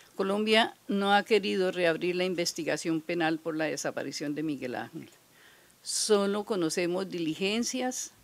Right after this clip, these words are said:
de trámite, pero ninguna acción sustantiva, positiva y efectiva, actitud que contiene un rasgo común con la negativa a investigar los crímenes contra la U P bajo un solo proceso, ya que se limita a investigar,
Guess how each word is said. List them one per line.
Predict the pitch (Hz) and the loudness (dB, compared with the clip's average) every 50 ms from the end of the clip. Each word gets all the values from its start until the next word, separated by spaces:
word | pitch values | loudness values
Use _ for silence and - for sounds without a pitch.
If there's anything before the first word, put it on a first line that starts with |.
| - - - - - - - - - - - - _ | -20 -20 -20 -20 -20 -20 -20 -20 -20 -20 -20 -20 _
de | - 170 185 185 | 0 2 2 4
trámite, | 180 - 208 214 220 233 247 262 240 - 254 254 | 4 4 6 6 6 6 6 4 4 4 2 2
pero | - 202 185 185 185 | 4 2 0 0 0
ninguna | 190 196 196 196 185 226 240 247 262 | -2 -2 -4 -4 -2 0 2 4 4
acción | 277 269 - - 262 240 240 | 2 2 0 -2 -2 -2 -2
sustantiva, | 226 240 240 - - 190 175 165 - 214 208 214 214 | -4 -4 -4 -2 0 0 0 0 0 0 2 2 0
positiva | 208 208 185 - - 170 - - 175 175 185 196 | 0 -2 -4 -4 -6 -8 -6 -6 -4 0 0 0
y | 202 185 | 0 0
efectiva, | 175 - - 147 - - - 196 190 175 143 - - - | -2 -2 -4 -6 -8 -6 -4 -2 0 0 0 -2 -4 -4
actitud | - 151 160 156 - - 175 - - - - - 135 156 - - - - - - _ _ - - | -4 -2 -2 -4 -6 -10 -10 -10 -8 -6 -2 0 0 -2 -2 -6 -20 -20 -20 -20 _ _ -8 -2
que | - 196 | -2 -2
contiene | - - 190 180 180 165 220 214 208 214 226 | 0 0 0 0 0 2 2 2 4 4 2
un | 226 226 220 | 2 0 0
rasgo | 202 208 214 220 214 208 202 196 214 208 202 | 0 2 6 6 6 6 4 0 0 0 0
común | - 185 165 170 180 208 220 226 214 | 0 0 0 0 0 0 -2 -4 -4
con | - 208 190 185 | -2 -2 0 2
la | 180 175 | 4 4
negativa | 175 175 170 160 - - - - 156 170 170 - - 233 233 240 240 | 4 4 2 0 -2 -6 -12 -6 0 0 0 0 0 -2 0 0 2
a | 240 | 2
investigar | 240 220 190 180 175 - - 180 160 170 175 202 | 0 2 2 0 0 0 -2 0 2 2 2 2
los | 202 214 214 - | 2 -2 -4 -4
crímenes | - - 202 220 220 226 226 220 214 208 - - | -8 -8 -4 -2 -2 0 0 -2 -2 -4 -4 -2
contra | - 175 160 165 156 156 | -2 -2 0 2 2 2
la | 160 151 156 | 2 2 2
U | 170 170 | 0 0
P | - - 214 208 220 233 | 0 2 4 4 6 6
bajo | 202 185 175 165 190 | 6 4 4 4 4
un | 170 160 160 160 175 170 | 2 2 2 2 0 -2
solo | - - 220 214 202 208 | -2 0 0 2 2 0
proceso, | 202 - - 175 160 - - 175 175 - - 240 277 - - _ - - - - - - - - - - - - - - - - - - - - - - - - | -2 -4 -4 -4 -4 -2 -2 -2 -2 -2 -4 -4 -4 -6 -10 _ -20 -20 -20 -20 -20 -20 -20 -20 -20 -20 -20 -20 -20 -20 -20 -20 -20 -20 -20 -20 -20 -18 -14 -4
ya | 170 170 220 208 220 | 4 8 8 8 8
que | 214 - 254 254 254 - - - | 8 4 2 2 2 0 -2 -6
se | - - - 208 202 | -2 2 6 6 6
limita | 190 185 185 190 202 233 254 262 - - 170 - - | 6 4 2 2 4 4 2 2 4 2 0 2 2
a | - 180 | 2 4
investigar, | 190 190 170 180 185 - - 175 156 175 170 185 190 - - | 4 4 2 0 -2 -2 -4 -2 2 2 2 2 2 -2 -8